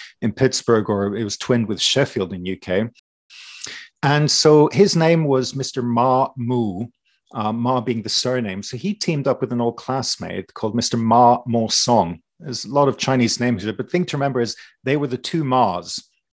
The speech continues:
or therefore they became known as the Two Horses Gang, because Ma is also the Chinese character for horse. So Mister Ma and Mister Ma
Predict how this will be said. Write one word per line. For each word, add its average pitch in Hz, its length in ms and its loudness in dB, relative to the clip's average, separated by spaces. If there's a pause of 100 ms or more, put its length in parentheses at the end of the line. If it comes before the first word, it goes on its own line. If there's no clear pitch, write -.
(140)
or 123 80 -4
therefore 139 300 0
they 135 120 0
became 123 320 -6
known 123 220 -2
as 113 180 -6
the 110 100 -10
Two - 280 -4
Horses 151 520 0
Gang, 80 380 -10
because 104 300 -4
Ma 127 340 4 (480)
is 117 280 0
also 135 300 2
the 107 80 -6
Chinese 117 500 0
character 113 480 -4
for 101 300 -10
horse. 101 640 -4 (1120)
So - 160 0
Mister 135 300 2
Ma 131 160 4
and 120 200 2
Mister 110 280 -2
Ma 104 320 2